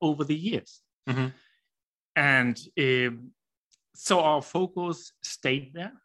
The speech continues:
Speaker 1: We, we increased our, this, yeah, the, the sales program by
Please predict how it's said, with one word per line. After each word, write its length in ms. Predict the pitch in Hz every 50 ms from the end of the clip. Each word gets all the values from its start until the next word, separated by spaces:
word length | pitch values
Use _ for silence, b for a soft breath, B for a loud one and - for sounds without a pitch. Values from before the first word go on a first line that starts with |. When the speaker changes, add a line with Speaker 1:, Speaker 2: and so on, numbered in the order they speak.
| _ _ _ _ _ _ _ _ _ _ _ _ _ 170 143 123
Speaker 1:
We, 300 | 139 131 123 120 113 _ _ _ _ _ _ _ _ _
we 260 | 139 127 120 120 117
increased 800 | - - 151 127 117 - - - 139 139 135 135 135 - - -
our, 280 | 131 117 117 117 123
this, 420 | 98 139 127 123 117 - - - - - - 82 80 76 143 - _
yeah, 420 | 151 143 127 107 - - - - 113
the, 240 | 113 110 101 113 120 -
the 80 | 120 113
sales 420 | - - - 135 139 135 127 127
program 600 | - - - - 131 127 123 120 - 123 120 123
by 440 | 117 120 117 104 107 107 107 107 -